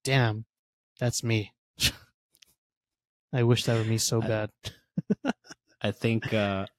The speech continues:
Speaker 2: there's also, I also saw this other piece of trivia that, uh, Derek Cianfrance really didn't wanna make the movie unless, uh, oh God, why, I just said his name, like, five times. The guy who plays Avery.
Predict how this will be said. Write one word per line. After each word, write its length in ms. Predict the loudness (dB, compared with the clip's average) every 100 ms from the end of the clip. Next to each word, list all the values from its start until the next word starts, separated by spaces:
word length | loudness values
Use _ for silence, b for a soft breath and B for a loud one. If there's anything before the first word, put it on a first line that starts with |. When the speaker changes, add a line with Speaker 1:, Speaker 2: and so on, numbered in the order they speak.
| _
Speaker 2:
there's 200 | 0 2
also, 640 | 2 0 2 2 2 2 0
I 140 | 0
also 240 | 0 0
saw 260 | -4 -2 -2
this 200 | -4 -4
other 180 | -4 -4
piece 200 | -4 -6
of 60 | -4
trivia 460 | -4 -2 -2 -2
that, 380 | 0 0 2 0
uh, 300 | 0 -2 -4
Derek 320 | -2 2 2
Cianfrance 720 | 2 2 2 2 2 2 0 -4
really 280 | -2 0 2
didn't 220 | 2 2
wanna 200 | 2 0
make 200 | 0 -2
the 60 | -4
movie 360 | -2 0 0
unless, 640 | -2 -2 -2 -2 0 -2 -4 -10 _
uh, 480 | -2 0 -2 -4 -10 -12 b b b b b _ -4
oh 200 | -4 -4
God, 400 | -4 -2 -2 -4 -8
why, 420 | -10 -2 0 0 -2
I 80 | -4
just 200 | -2 0
said 100 | 0
his 100 | 0
name, 200 | -2 -2
like, 160 | -4 -6
five 280 | -4 -4 -4
times. 280 | -4 -4 -2
The 60 |
guy 80 | 0
who 60 | 0
plays 220 | 0 0
Avery. 520 | -2 -2 -4 -4 -8